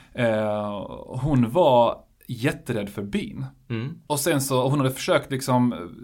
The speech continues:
Speaker 1: bemästra den här rädslan hur länge som helst. Och till slut gick hon till en hypnotisör på rekommendation
Speaker 2: Mm.
Speaker 1: från en, en vän till henne. Och, och det här tog liksom en eller två sessioner. Så kom hon tillbaka och sa: "Du vet, jag är inte ens rädd för bin längre."
Speaker 2: Nej.
Speaker 1: Jag bara: "Va?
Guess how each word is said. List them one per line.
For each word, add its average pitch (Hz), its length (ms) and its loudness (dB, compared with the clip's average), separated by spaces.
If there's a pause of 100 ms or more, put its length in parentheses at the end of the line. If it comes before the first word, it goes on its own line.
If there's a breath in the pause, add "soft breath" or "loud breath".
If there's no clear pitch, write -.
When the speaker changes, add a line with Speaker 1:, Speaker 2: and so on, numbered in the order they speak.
(240)
Speaker 1:
bemästra 139 400 0
den 139 100 0
här 143 140 4
rädslan 131 500 4
hur 123 60 2
länge 120 240 2
som 113 180 -6
helst. 160 360 0
Och 143 80 -2
till 143 100 -2
slut 143 240 -2
gick 165 140 -6
hon 139 100 0
till 131 100 -2
en 123 60 -2
hypnotisör 117 720 -2
på 110 100 -8
rekommendation 113 560 -4
Speaker 2:
Mm. 110 100 -8 (240)
Speaker 1:
från 110 100 -8
en, - 80 -6
en 117 100 -2
vän 160 240 2
till 104 100 -10
henne. 107 280 -8 (720 loud breath)
Och, 160 500 2
och 165 60 2
det 165 60 2
här 170 200 2
tog 175 300 -2
liksom 139 340 -4 (280)
en 156 240 2
eller 131 140 2
två 131 280 -4
sessioner. 113 680 -6
Så - 140 -8
kom 131 140 -2
hon 185 100 -4
tillbaka 143 540 2
och 135 80 -4
sa: 131 180 -2
"Du 113 100 -6
vet, 165 120 -4
jag 127 120 0
är 131 40 2
inte 160 140 -6
ens 139 140 -6
rädd 151 180 -2
för 131 100 -8
bin 127 260 -2
längre." - 360 -14
Speaker 2:
Nej. - 140 -12
Speaker 1:
Jag - 80 -12
bara: 110 120 -6
"Va? 135 180 -2